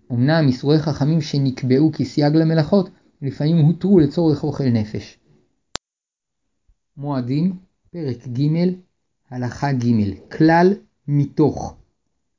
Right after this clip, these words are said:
כלל יסודי נאמר בכל המלאכות שהותרו לצורך אוכל נפש. מתוך שהותרו לצורך אוכל נפש,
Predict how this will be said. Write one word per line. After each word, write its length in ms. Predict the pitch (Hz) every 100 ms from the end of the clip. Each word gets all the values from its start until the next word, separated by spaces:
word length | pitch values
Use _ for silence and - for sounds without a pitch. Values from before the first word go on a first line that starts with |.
| _
כלל 180 | 190 214
יסודי 380 | 226 214 156 185
נאמר 320 | 156 147 160
בכל 440 | 143 - - 175
המלאכות 420 | 175 139 123 165 -
שהותרו 340 | 139 - 156
לצורך 400 | 139 - 147 -
אוכל 200 | 139 139
נפש. 440 | 127 120 107 - _ _ _ _
מתוך 560 | 127 139 - 185 170 -
שהותרו 1080 | - 131 123 - 165 180 135 - 147 175 139
לצורך 420 | 123 165 151 156
אוכל 240 | 156 185
נפש, 440 | 202 233 208 196